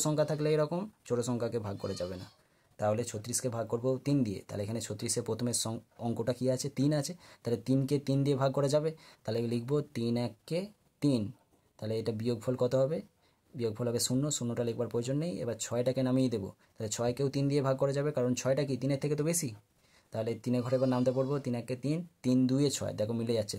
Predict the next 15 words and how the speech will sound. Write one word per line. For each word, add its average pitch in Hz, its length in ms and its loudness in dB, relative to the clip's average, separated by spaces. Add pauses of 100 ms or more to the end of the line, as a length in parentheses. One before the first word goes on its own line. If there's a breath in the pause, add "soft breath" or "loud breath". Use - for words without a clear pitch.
(100)
তিন 120 120 0 (160)
দুয়ে 131 220 0 (560)
ছয়। 120 320 2 (360 soft breath)
তাহলে 113 200 -6
ছয়কে 117 280 -2
ছয় 110 180 0
দিয়ে 117 120 0
আবার 113 180 -2
বিয়োগ 110 200 -2
করলে 117 180 -2
কত 113 180 -2
পাওয়া 135 160 4
যাবে? 208 120 -6 (160)
শূন্য। 98 220 -4 (380)
তোমরা 117 180 -4